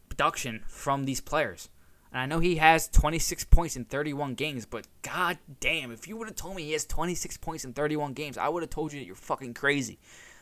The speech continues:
I, I feel like he's had a couple of good games, but he hasn't had that game where he's, where really, okay, Jake's back, Jake's taking over. He, he comes back for a game and then he disappears. You, you, you need more from an eight million dollar player. And, like, again, I hate saying that.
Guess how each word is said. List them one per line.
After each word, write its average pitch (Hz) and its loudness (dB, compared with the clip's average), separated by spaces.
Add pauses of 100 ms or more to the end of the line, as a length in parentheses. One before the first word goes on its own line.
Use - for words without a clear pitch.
(140)
I, 131 2
I 160 0
feel 196 2
like 196 2
he's 175 2
had 175 6 (160)
a 143 -4
couple 185 2
of 143 2
good 165 2
games, 156 -4
but 113 -12
he 156 -2
hasn't 190 2
had 180 2
that 170 2
game 165 -4
where 131 -4
he's, 131 -6 (200)
where 131 -2
really, 160 4
okay, 147 2
Jake's 143 -2
back, 123 2
Jake's 151 -4
taking 147 12
over. 127 -6 (260)
He, 190 0 (160)
he - -8
comes 254 4
back 220 6
for 226 2
a 208 4
game 226 2
and 165 2
then 165 -2
he 180 -2
disappears. 214 2 (280)
You, 190 -8
you, 202 -10 (240)
you 196 -4
need 285 -2
more 311 8
from 185 0
an 190 -4
eight 240 0
million 233 -2
dollar 226 12
player. 254 6
And, 151 -10
like, 170 -10
again, 190 -2
I 151 4
hate 196 -4
saying 214 -2
that. 135 -6